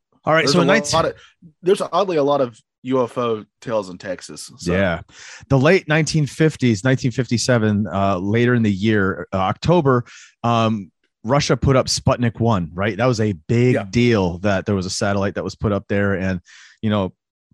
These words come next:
Speaker 1: a lot of, um, astro-, uh, astronomers were studying it. There was a, they were watching it, tracking it through the sky.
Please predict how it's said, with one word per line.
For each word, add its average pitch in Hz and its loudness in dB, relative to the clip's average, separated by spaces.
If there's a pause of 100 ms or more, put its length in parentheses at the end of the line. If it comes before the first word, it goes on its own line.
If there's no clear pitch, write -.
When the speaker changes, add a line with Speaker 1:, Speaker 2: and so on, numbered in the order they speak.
(160)
Speaker 1:
a 117 -4
lot 131 2
of, 104 0
um, 101 0 (320)
astro-, 98 -2
uh, 107 -2
astronomers 123 0
were 104 2 (200)
studying 117 0
it. 113 2
There 110 2
was 98 0
a, 98 0
they 98 -2
were 95 -2 (240)
watching 107 -2
it, 104 -2
tracking 113 -2
it 113 -4
through 113 -4
the 113 -6
sky. 101 -6